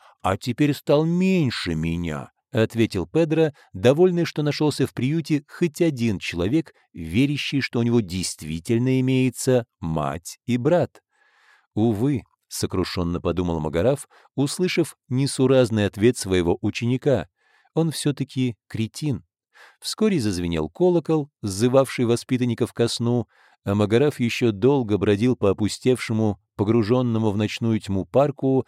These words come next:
с тоской подсчитывая, сколько ещё суток ему придётся провести в компании нескольких десятков равнодушно вежливых сотрудников и шестидесяти двух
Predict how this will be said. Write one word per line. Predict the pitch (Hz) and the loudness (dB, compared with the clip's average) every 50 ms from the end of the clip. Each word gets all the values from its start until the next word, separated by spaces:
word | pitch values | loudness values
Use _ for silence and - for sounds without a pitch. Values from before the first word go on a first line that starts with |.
| _ _ _ | _ _ _
с | - - - | -12 -12 -6
тоской | - 131 135 - - - - 180 180 | -4 -2 -2 -2 -4 0 2 2 2
подсчитывая, | - - 156 143 - - - - 165 151 156 139 143 143 143 135 - | 4 2 -2 -2 -2 -6 -4 -4 -4 -4 -2 0 2 2 2 0 -2
сколько | - - - - - 156 156 151 143 - 139 | -6 -10 -10 -4 -2 0 0 0 0 2 2
ещё | 127 127 123 - 131 120 | 2 2 0 0 -2 -2
суток | 110 - - - - 147 156 143 143 127 - | -2 -2 -6 -4 -4 -4 -2 -2 -4 -4 -2
ему | 120 120 117 117 110 | -2 0 0 0 0
придётся | - 117 110 107 127 123 - - 117 | 0 -2 2 2 2 2 0 -2 -4
провести | - 110 104 101 104 - - - - 143 147 127 - - _ _ | -2 -2 -2 -2 -2 -4 -6 -4 -2 0 0 0 -2 -8 _ _
в | - - | -20 -16
компании | - - 107 101 98 92 - - - 123 127 127 123 120 117 113 | -4 -2 0 0 0 -2 0 0 2 2 2 2 2 2 2 2
нескольких | 110 107 110 123 131 - - - 101 - 113 95 85 | 2 2 2 0 0 0 -2 -4 -2 -2 -4 -4 -4
десятков | 95 101 - - 123 127 - - 117 107 - - _ _ - | -4 -4 -2 0 0 0 2 0 -2 -2 -4 -8 _ _ -2
равнодушно | 104 98 98 92 85 95 92 90 82 107 113 - - - 101 98 | 0 0 0 0 0 -2 -2 -2 -2 -2 -2 -4 -4 -4 -2 -2
вежливых | 90 85 90 98 98 85 87 90 80 78 - | 0 2 2 2 2 0 0 -2 -2 -4 -6
сотрудников | - - 78 73 - 113 147 160 139 143 135 - 143 135 - - _ _ _ _ _ _ _ | -6 -6 -4 -2 0 0 0 0 0 -2 0 0 0 -2 -2 -6 _ _ _ _ _ _ _
и | - 196 196 196 - | 0 0 0 0 -2
шестидесяти | - - - 165 151 135 - - - 127 131 139 151 139 - - 135 | -8 -6 -2 -2 -2 -2 -2 -2 -2 -2 0 0 -4 -6 -6 -6 -6
двух | 110 87 82 76 78 76 - - _ | -6 -4 -4 -4 -4 -4 -6 -8 _